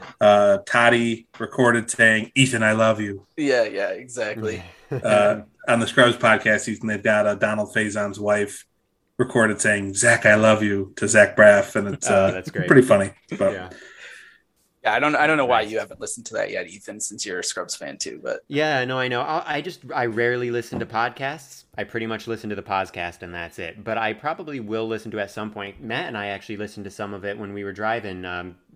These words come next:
Speaker 3: to your place and back for Memorial Day, and I did really enjoy it, and I do love Scrubs, so I'll, I'll probably check it out at some point.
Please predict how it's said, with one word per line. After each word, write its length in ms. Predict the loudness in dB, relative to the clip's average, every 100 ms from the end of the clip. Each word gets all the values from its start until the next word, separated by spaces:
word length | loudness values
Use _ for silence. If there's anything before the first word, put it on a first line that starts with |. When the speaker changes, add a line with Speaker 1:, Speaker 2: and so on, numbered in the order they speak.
| -12
Speaker 3:
to 100 | -6
your 180 | -6 -6
place 320 | -8 -12 -14
and 120 | -12
back 240 | -10 -10 -12
for 100 | -14
Memorial 460 | -10 -10 -10 -10
Day, 260 | -10 -12 -16 _ _
and 80 | -6
I 40 | -2
did 160 | -2
really 220 | -2 -6 -8
enjoy 280 | -6 -4 -4
it, 100 | -6
and 80 |
I 80 | -10
do 180 | -10 -10
love 180 | -10 -12
Scrubs, 380 | -12 -12 -12 -8
so 100 | -6
I'll, 140 | -6 -8
I'll 80 |
probably 240 | -8 -8 -8
check 160 | -12 -12
it 60 |
out 100 | -12
at 100 | -12
some 200 | -16 -18
point. 240 | -18 -20